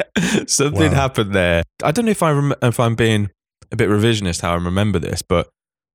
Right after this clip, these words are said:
Speaker 1: all of a sudden he was going to Celtic out of nowhere, and I remember it being really shocking.
Speaker 2: Yes.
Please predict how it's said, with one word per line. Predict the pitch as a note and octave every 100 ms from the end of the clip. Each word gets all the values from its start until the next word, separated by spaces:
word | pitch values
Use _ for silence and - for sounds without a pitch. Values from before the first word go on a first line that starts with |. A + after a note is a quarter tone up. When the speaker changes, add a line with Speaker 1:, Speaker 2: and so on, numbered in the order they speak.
| _ _ _ _ _ _ _ -
Speaker 1:
all | D3 D#3+
of | D3
a | B2
sudden | D3 A#2+ G2
he | G2+
was | F2
going | G2 F#2
to | -
Celtic | G2+ F#2+ - D#2 - -
out | F#2
of | F#2+
nowhere, | F#2 F2+ D#2+ C#2 -
and | F2+
I | F2
remember | F2+ F#2 F2
it | C2+
being | F2 E2 D2+ - _ _ _ _ _ -
really | F#2 F#2 F#2 F2 E2 D#2 -
shocking. | - F2+ - - E2+ _ _ _ -
Speaker 2:
Yes. | G2+ - -